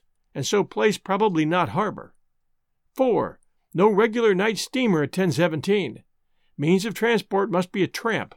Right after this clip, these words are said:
unlikely, yacht, or fishing boat. There my reasoning stopped. I made another list,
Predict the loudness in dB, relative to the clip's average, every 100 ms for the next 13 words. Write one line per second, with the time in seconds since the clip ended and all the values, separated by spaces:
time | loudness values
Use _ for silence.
0 | _ _ _ -2 0 0 -4 -4 -8 -8
1 | _ _ _ _ 0 0 0 -8 _ _
2 | _ _ _ 4 4 4 -2 -2 0 0
3 | -2 -6 -12 _ _ _ _ _ _ _
4 | _ _ _ _ _ _ 0 2 2 2
5 | 2 0 2 0 0 -4 -4 -6 -14 _
6 | _ _ _ _ _ _ -8 -2 0 2
7 | 4 4 4 2 -2 -8